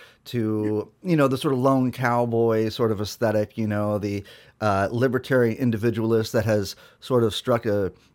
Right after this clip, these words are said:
a deal with the system as the, as, like, uh, he just has to, they just have to pursue their own sort of individualistic pursuits in order to achieve any sort of happiness or prosperity. They've just bought into the system, and they,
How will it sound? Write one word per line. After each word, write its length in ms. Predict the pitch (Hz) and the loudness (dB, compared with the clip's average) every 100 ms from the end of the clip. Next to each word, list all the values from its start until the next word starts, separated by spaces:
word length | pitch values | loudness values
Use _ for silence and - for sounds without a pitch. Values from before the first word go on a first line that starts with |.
| - | -8
a 80 | 101 | -4
deal 360 | - 139 127 | 0 4 4
with 140 | 117 110 | 2 0
the 80 | |
system 540 | 101 131 120 127 110 95 - | -2 -2 -2 -2 -2 -4 -6
as 340 | 110 107 101 92 | 0 0 0 -4
the, 180 | 107 98 | -4 -2
as, 380 | 110 101 107 92 | -2 0 -2 -2
like, 240 | 104 92 | -2 0
uh, 240 | 104 95 90 | -2 -2 -2
he 200 | 90 107 | -4 -4
just 200 | 110 - | -4 -2
has 180 | 101 90 | -2 -2
to, 240 | 101 92 | -4 -4
they 100 | 95 | -4
just 140 | 92 | -6
have 100 | 95 87 | -6 -8
to 80 | |
pursue 360 | - 92 - 101 | -8 -10 -6 -4
their 220 | 92 92 | -2 -2
own 280 | 101 104 101 | -2 -2 -4
sort 280 | 92 101 95 | -4 -2 -2
of 180 | 87 - | -4 -6
individualistic 960 | 123 107 101 107 95 98 104 104 107 92 | -2 -2 -2 -4 -4 -4 -4 -4 -6 -6
pursuits 500 | 101 90 117 107 - | -6 -6 -4 -4 -4
in 120 | 95 | -6
order 180 | 98 98 | -4 -6
to 220 | 92 95 | -6 -6
achieve 480 | 85 - 123 117 101 | -6 -6 -4 -2 -4
any 160 | 101 98 | -4 -6
sort 240 | 101 95 | -6 -6
of 180 | 90 87 - - - - | -6 -10 -20 -20 -20 -4
happiness 500 | 104 95 98 90 101 | -4 -2 -4 -6 -8
or 60 | |
prosperity. 640 | - 98 87 101 92 90 87 | -6 -6 -4 -2 -2 -2 -4
They've 120 | 87 | -4
just 200 | 85 - | -6 -6
bought 180 | 95 90 | -4 -4
into 160 | 90 | -6
the 60 | 78 | -8
system, 480 | - 107 - 101 90 | -4 -4 -2 -2 -2
and 120 | 87 | -2
they, 220 | 82 78 | -4 -8